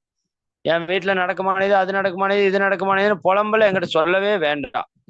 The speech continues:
யாருகிட்டையும் சொல்ல வேண்டாம். சரிங்களா? அதற்கான பயிற்சியை, முயற்சியை நம்ம சரியா செய்யறோமா? அதுதான் இங்க கேள்வி. பிரச்சனை ஆயிரம் இருக்கு, லட்சம் இருக்கு, இருந்துட்டே இருக்கு. சரிங்களா?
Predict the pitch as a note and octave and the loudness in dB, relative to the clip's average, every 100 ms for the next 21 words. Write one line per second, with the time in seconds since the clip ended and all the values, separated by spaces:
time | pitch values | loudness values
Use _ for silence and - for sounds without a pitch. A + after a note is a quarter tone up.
0 | B2 D#3 A3 A#3 G3+ F#3+ A#3 F3+ D#3+ C#3 | 0 2 2 0 -4 -2 0 0 0 0
1 | A#2 F2+ - _ _ _ _ _ _ _ | -2 -6 -6 _ _ _ _ _ _ _
2 | _ _ - - - - _ _ _ _ | _ _ -16 -16 -18 -20 _ _ _ _
3 | _ _ _ - D#3 D3+ C#3 C#3 C3+ E3 | _ _ _ -6 -2 -2 -2 -4 -2 -2
4 | F3 F3 D#3+ C#3 D3+ G3 A3+ E3 G#3 A3 | -2 -4 -4 -2 -2 -2 -4 -4 0 2
5 | F3+ F#3+ G#3 - F#3+ G3+ E3+ D3+ C#3 E3 | 2 0 0 -2 0 0 -2 -2 0 2
6 | E3 C#3 C3 B2 A#2 C3 G#3 F#3 D#3 - | 0 2 0 2 0 0 -4 -4 -10 -6
7 | C#3 B2 F#2 - _ _ _ _ _ _ | -4 -4 -8 -10 _ _ _ _ _ _
8 | _ _ _ _ _ _ _ - D3+ D3+ | _ _ _ _ _ _ _ -4 -4 -2
9 | G3+ G#3+ F#3+ E3 F#3 F#3 E3 E3+ F3 F3 | -2 0 0 0 0 -2 -2 -4 0 0
10 | D#3 - E3 E3+ E3+ E3 D#3 D#3+ F3 F3+ | 0 0 2 2 2 2 2 2 2 2
11 | D3 - - - _ _ _ _ _ - | 2 -2 -12 -12 _ _ _ _ _ -20
12 | _ _ _ _ _ _ _ _ _ _ | _ _ _ _ _ _ _ _ _ _
13 | _ _ _ _ _ _ _ _ - D3+ | _ _ _ _ _ _ _ _ -4 -2
14 | C#3+ D3 | 0 -4